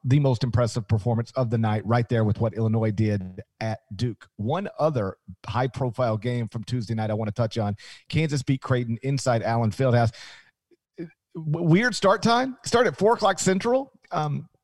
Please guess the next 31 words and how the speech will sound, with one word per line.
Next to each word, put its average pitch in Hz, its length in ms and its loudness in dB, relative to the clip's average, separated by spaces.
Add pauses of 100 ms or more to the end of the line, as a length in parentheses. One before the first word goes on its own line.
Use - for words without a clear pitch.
(360)
you 160 60 6
know, 143 140 4
so 156 140 2
I, 165 340 2
I, 143 220 2 (100)
ha-, 113 360 2 (100)
I 120 60 2
was 110 120 2
doing 127 200 4
a - 20 6
radio 147 300 4
show, - 240 -4 (280)
so, 143 220 4
but 135 180 2
I 131 60 4
had 143 180 6
it 131 80 2
on. 117 440 4 (340)
Um, 127 540 2 (1200)
Kansas 190 380 2
wins 170 320 0
it 143 120 2 (100)
seventy-three 160 880 0
seventy-two. 139 960 2
It's 123 100 -2
a 131 40 2
matchup 143 280 2
of - 80 0
two 147 120 2
top 135 240 2
ten 127 280 0